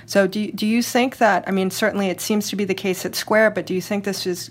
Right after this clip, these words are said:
maybe gonna be a, a trend that we'll see where technology, you know, sort of, like, opened up the doors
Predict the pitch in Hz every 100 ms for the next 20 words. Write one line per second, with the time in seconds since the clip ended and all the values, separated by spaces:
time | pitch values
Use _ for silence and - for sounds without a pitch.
0 | - 185 185 190 185 185 180 185 180 170
1 | - 165 - 175 180 196 196 185 170 170
2 | 165 - 220 220 180 175 175 - - -
3 | - - 190 190 185 190 196 185 190 185
4 | 185 180 180 - - - - 190 185 180
5 | 196 190 180 170 165 - 190 196 185 185
6 | 180 160 175 196 220 226 -